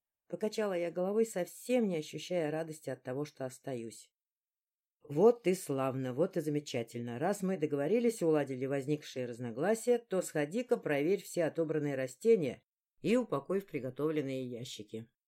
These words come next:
Далам тебе поможет. Мириш, Иди тоже с ними. К тебе, я так понимаю, претензий не было. Нет, капитан.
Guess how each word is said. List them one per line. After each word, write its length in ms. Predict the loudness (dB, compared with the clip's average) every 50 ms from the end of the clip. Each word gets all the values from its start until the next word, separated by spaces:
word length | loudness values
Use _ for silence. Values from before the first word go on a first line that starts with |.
| _ _ _ _ _ _ _ _ _ _ _ _ _ _
Далам 400 | 2 6 6 6 8 6 4 2
тебе 260 | 0 -2 2 2 2
поможет. 500 | 2 2 -4 -4 -4 -8 -8 -10 -14 -18 _ _ _ _ _ _ _ _ _ _ _ _
Мириш, 520 | 0 2 2 2 0 -2 -8 -10 -18 _ _ _ _ _
Иди 180 | -2 0 0
тоже 260 | 0 0 -2 -2 -2
с 120 | -6 -6 -6
ними. 320 | -6 -6 -6 -8 -12 -16 _ _ _ _ _ _ _ _ _
К 60 | _
тебе, 240 | -4 2 6 6 6
я 80 | 6
так 180 | 6 0 -6 -2
понимаю, 400 | -2 -2 0 0 0 0 -2 -2
претензий 480 | -4 -8 -2 0 0 0 2 0 0
не 160 | 0 0 -4 -6
было. 300 | -8 -8 -10 -12 -14 -16 _ _ _ _ _ _ _ _ _ _ _ _ _ _ _ _ _ _ _ _ _
Нет, 600 | -4 -2 -2 0 0 0 0 0 -2 -4 -8 _
капитан. 600 | -12 -12 -10 -10 -12 -14 _ -16 -16 -16 -16